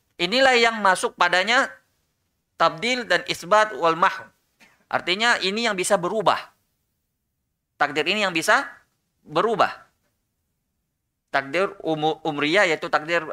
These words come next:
umur, takdir tahunan, takdir, takdir harian. Ini yang bisa berubah. Sebagaimana ada dalam hadis disebutkan, apa punya hadisnya itu? Tentang orang yang men-, me-, apa,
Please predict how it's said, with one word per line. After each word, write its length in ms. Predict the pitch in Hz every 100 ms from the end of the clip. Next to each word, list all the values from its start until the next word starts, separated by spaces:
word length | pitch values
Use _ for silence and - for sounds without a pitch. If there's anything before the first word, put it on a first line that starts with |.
| -
umur, 480 | 156 151 208 240 -
takdir 400 | 151 147 151 151
tahunan, 480 | 151 143 180 202
takdir, 200 | 170 147 143
takdir 240 | 143 143
harian. 300 | 131 131 127
Ini 180 | 233 349
yang 60 | 302
bisa 160 | 214
berubah. 400 | 190 190 170 - _ _ _ _ _ _ _ _ _ _ _ _ _ _ _ -
Sebagaimana 560 | 147 160 170 214 202
ada 80 | 214
dalam 240 | 196 185 165
hadis 260 | 180 208 180
disebutkan, 640 | - 160 180 214 247 262 _ _ _ _ _ _ _ _ _ _ _ _ -
apa 120 | 165
punya 240 | 160 151 147
hadisnya 240 | 156 147
itu? 80 | 139
Tentang 320 | 135 139 160
orang 240 | 143 165 151
yang 80 |
men-, 240 | 143 143 -
me-, 480 | 135 143 143 139 127
apa, 400 | - 185 180